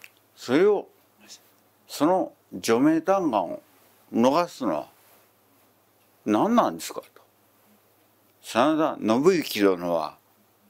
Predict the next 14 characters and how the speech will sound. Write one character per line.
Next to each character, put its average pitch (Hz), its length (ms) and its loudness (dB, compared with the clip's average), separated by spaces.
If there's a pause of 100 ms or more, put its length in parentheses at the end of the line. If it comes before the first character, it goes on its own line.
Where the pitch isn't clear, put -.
(680)
徳 135 220 0
川 214 180 0
家 190 120 0
の 123 100 -4
た 113 100 0
め 95 100 -4
に 82 80 -14
仕 - 160 -10
え 185 180 2
た 90 140 -4
の 73 140 -14
に。」 - 160 -20 (920)
「あ 135 880 0
あ、 - 0 -